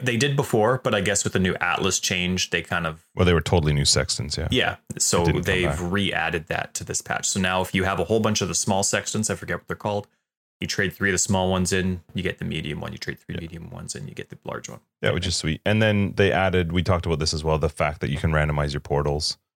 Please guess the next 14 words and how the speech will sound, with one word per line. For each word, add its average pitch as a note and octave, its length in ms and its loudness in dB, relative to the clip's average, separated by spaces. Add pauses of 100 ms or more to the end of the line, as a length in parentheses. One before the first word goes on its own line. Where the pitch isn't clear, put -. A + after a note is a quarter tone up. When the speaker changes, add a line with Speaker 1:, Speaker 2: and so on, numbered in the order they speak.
(280)
Speaker 2:
which F#2 160 0
is G2+ 120 2
Speaker 1:
Look, - 260 -2 (100)
but - 140 -6
look. A2+ 240 -2
Speaker 2:
really G2 240 4
cool. D#2+ 340 0 (640)
Speaker 1:
It - 120 -2
doesn't B2 220 2
apply B2+ 280 2
to C3 80 4
just A2 260 0
your - 80 0
portals G#2 600 0